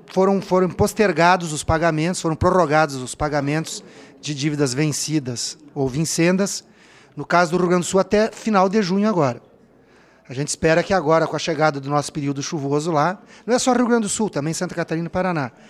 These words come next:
né, a gente tenha uma situação de normalidade pluviométrica. Agora, no Nordeste, o problema é mais complexo. Eh, tem algumas regiões do Nordeste onde eles estão há um ano em seca e agora começa a seca,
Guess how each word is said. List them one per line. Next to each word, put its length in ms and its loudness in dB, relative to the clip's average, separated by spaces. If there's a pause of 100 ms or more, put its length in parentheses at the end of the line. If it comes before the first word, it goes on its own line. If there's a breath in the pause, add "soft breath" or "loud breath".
(460 loud breath)
né, 240 0
a 100 -4
gente 300 -2
tenha 460 2 (300)
uma 160 0
situação 380 -2
de 80 -6
normalidade 680 2
pluviométrica. 880 0 (800 loud breath)
Agora, 280 0
no 160 4
Nordeste, 680 4
o 20 -6
problema 380 2
é 40 2
mais 280 0
complexo. 720 -2 (920 soft breath)
Eh, 380 0 (100)
tem 160 2
algumas 400 4
regiões 720 0
do 160 -6
Nordeste 680 0 (100)
onde 240 4
eles 140 0
estão 260 2
há 60 6
um 160 4
ano 220 4
em 100 2
seca 520 -2 (1500)
e 100 0
agora 340 6
começa 360 2
a 40 0
seca, 400 -4